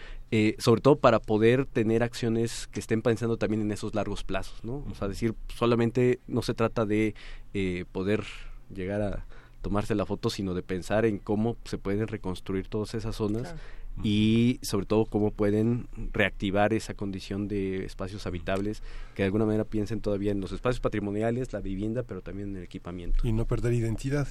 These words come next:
Speaker 3: Yo recuerdo varias
Speaker 1: Claro.
Speaker 3: peticiones de algunos, eh, bibliotecarios, archivistas en el interior del país que pedían al Archivo General de la Nación documentos para poder enviarle a sus, eh, eh,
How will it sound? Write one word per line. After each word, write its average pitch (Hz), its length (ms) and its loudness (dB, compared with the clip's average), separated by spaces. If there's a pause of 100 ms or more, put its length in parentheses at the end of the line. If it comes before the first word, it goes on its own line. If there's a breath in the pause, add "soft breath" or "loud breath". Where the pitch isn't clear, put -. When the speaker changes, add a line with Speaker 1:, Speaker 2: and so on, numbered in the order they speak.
Speaker 3:
Yo 123 100 0
recuerdo 120 400 0
varias 110 240 2
Speaker 1:
Claro. 113 140 0
Speaker 3:
peticiones 117 520 0
de 98 220 -2
algunos, 107 520 -2
eh, 104 120 -2
bibliotecarios, 98 800 -4
archivistas 104 640 -6
en 98 120 -4
el 92 80 -6
interior 104 300 -4
del 110 160 -4
país 113 340 -6 (480 loud breath)
que 117 120 -4
pedían 123 520 6
al 113 160 2
Archivo 123 280 2
General 123 260 -2
de 123 60 0
la 113 60 -2
Nación 110 340 -4
documentos 113 840 -2 (440 loud breath)
para 104 200 -2
poder 117 380 -2
enviarle 110 840 0
a 95 240 -6
sus, - 400 -4
eh, 95 280 -4 (380 loud breath)
eh, 98 380 -6